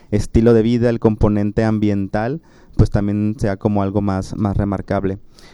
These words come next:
No hay una zona quizá en específica que donde tengan más casos. Eh, por ahí se llegan a describir zonas de la zona mediterránea que ya tienen que ver más con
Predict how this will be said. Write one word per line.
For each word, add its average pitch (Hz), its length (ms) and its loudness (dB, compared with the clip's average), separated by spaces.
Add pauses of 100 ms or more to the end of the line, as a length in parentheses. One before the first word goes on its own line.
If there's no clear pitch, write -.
No 131 180 2
hay 139 200 0
una 151 600 0
zona 135 800 0
quizá 117 340 -4
en 127 120 -2
específica 127 800 -2
que - 120 -4
donde 110 140 -2
tengan 117 360 -2
más 113 240 -4
casos. 135 500 -4 (640)
Eh, 107 380 0
por 113 140 4
ahí 113 100 0
se 143 80 -2
llegan 135 180 0
a 139 60 0
describir 120 480 -2
zonas 120 340 0
de 127 80 2
la 113 160 0
zona 110 280 0
mediterránea 113 720 -2
que 113 100 -2
ya 107 60 0
tienen 113 240 -2
que 113 120 0
ver 107 160 0
más 107 200 0
con 113 240 -2